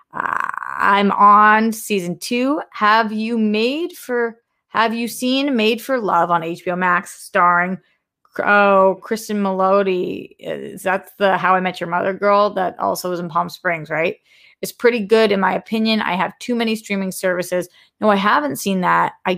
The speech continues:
did start a show based on Josh McCouga's recommendation on Netflix. Apparently it was canceled after one season, but I just started it, called Teenage Bounty Hunters, and I am fucking <laughs> obsessed with it.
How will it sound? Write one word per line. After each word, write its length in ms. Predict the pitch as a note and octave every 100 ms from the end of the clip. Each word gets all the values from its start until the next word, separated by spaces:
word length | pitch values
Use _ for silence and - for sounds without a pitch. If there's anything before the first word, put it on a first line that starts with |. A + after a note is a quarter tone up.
| -
did 240 | C4+ D4
start 500 | - - A3 G#3 -
a 80 | G3+
show 320 | - G3 F3+
based 240 | F3+ F3+ F#3
on 120 | F#3
Josh 260 | F3 E3+
McCouga's 440 | - F3+ - F#3+ F3
recommendation 800 | F3+ F3 F3 E3+ D#3+ E3 E3 E3+
on 140 | D#3+
Netflix. 340 | E3 D#3+ E3+ -
Apparently 300 | D#3 F3 F3+
it 40 |
was 80 | F3+
canceled 340 | - F#3 D#3
after 160 | D#3 D#3+
one 160 | D#3+
season, 260 | D#3 D#3+ D3+
but 80 | D3
I 60 |
just 160 | D3 -
started 260 | D#3+ D#3 D3
it, 60 |
called 220 | - E3
Teenage 300 | - F#3 F3+
Bounty 220 | - D3+ F3
Hunters, 380 | G3 A3 A#3 - - - _ -
and 80 |
I 80 | F#3+
am 80 | F#3+
fucking 680 | F3 - - G3+ G3 A3 G#3+
<laughs> 40 |
obsessed 600 | F3 - - - F#3 -
with 120 | F3+ D#3+
it. 180 | D#3